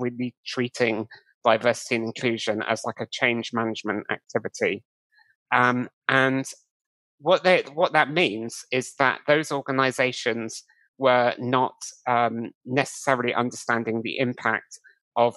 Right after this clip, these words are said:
diversity on the workplace. Um, so they weren't, they were implementing lots of activity, but they weren't really, uh, conscious or aware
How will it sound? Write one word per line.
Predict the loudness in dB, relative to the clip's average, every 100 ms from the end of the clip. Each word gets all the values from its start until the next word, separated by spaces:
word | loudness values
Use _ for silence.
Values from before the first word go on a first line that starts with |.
| 2
diversity | 2 2 0 -2 -4 -2 -2
on | -2 -2
the | 0
workplace. | 0 -2 0 0 0 -6 -16 _ _ _ _
Um, | 0 2 -2 -8
so | -4 4 4 4 -2 -8 _ _ _ _ 2
they | 4
weren't, | 4 2 0 -4 -12 -4 2
they | 4
were | 4
implementing | 2 0 -2 0 0 -2 -2
lots | -2 -4 -4
of | 0
activity, | 0 -2 -4 -2 -2 -2 -2 -6 -16 _ _
but | 0
they | 2
weren't | 4 2 2 0
really, | 0 0 2 2 0 -2 0
uh, | 0 0 -2
conscious | -2 -2 0 -4 -4 -4
or | 0 0 0
aware | 2 2 2